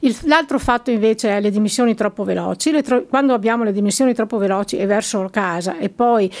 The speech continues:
eh, la, le cure, per seguire le cure, eh,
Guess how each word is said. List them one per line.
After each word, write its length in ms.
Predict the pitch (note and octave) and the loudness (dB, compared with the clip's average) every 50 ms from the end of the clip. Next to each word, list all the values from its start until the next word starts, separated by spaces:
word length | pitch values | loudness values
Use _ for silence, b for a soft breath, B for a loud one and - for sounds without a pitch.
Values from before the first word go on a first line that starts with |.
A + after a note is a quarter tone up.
| B B B B B | B B B B B
eh, 300 | B A#3 A3+ A3+ A3 G#3+ | B 2 2 4 4 4
la, 440 | G#3+ A3 G#3+ G#3+ G#3 G3+ G3+ - - F#4 F#4 | 4 2 2 2 0 0 -2 -2 -4 -2 0
le 160 | A#3 A3+ A3 | 0 0 2
cure, 320 | - C#4+ C#4+ C#4 C4 G#3+ | 2 4 4 4 4 2
per 160 | - A#3 G#3+ | 0 0 -2
seguire 340 | - A#3+ A3 G#3+ C4+ C4+ C#4 | 0 0 0 2 2 2 2
le 140 | A#3+ A#3 A3+ | 2 0 0
cure, 560 | - C4+ C#4 C#4 C#4 C4+ C4+ C4+ C4+ C#4 - | 2 2 4 4 4 4 4 4 2 0 -2
eh, 580 | G4+ B3 A#3 A3+ A3+ A3 A3 A3 G#3+ G#3+ G#3 | -2 0 2 2 4 4 4 2 2 2 0